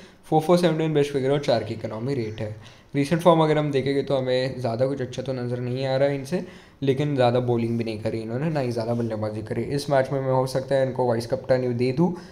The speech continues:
कुछ अलग reason भी होगा उसका, मैं आपको आगे ज़रूर बताऊँगा। Hayley Matthews, सिक्सटी वन matches में वन फ़ाइव ज़ीरो फ़ोर रन है, एक सौ सत्रह का score है,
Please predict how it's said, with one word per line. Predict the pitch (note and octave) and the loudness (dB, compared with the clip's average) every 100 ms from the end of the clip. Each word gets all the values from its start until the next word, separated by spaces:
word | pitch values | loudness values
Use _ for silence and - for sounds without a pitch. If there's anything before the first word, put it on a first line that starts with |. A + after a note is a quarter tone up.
| - _ | -20 _
कुछ | D3+ D3 | -2 0
अलग | - C3+ C3 | 2 4 4
reason | B2+ B2 C#3+ D3 | 4 2 0 2
भी | |
होगा | D#3 C#3+ C#3+ | 4 6 6
उसका, | C#3 D3+ - - | 4 0 -4 -2
मैं | B2 | 0
आपको | A2+ - | 0 0
आगे | A2+ A2+ A#2 | -2 -2 -2
ज़रूर | A2+ G#2+ A2 | -4 -4 -6
बताऊँगा। | A2 G#2+ G#2+ G#2+ A2 - - - - | -6 -6 -6 -6 -8 -10 -20 -20 -2
Hayley | D3 D#3 | 2 4
Matthews, | D3+ C#3+ D#3+ F#3 - - - - - _ _ _ _ _ D3 | 4 4 4 2 0 -12 -20 -20 -20 _ _ _ _ _ -6
सिक्सटी | - C3 | 0 2
वन | C3 | 2
matches | A#2+ A#2+ B2 | 2 -2 -2
में | B2+ | -2
वन | A#2+ | 0
फ़ाइव | B2+ A#2+ | 0 0
ज़ीरो | A#2+ A#2 | 0 0
फ़ोर | A#2 A#2+ | -2 -2
रन | A#2 B2 | 0 -2
है, | |
एक | B2 | -2
सौ | A#2+ B2+ | -4 -8
सत्रह | B2 C3 | -4 -4
का | C3+ C3 | 2 0
score | B2 C#3 | 0 -2
है, | D#3+ | -2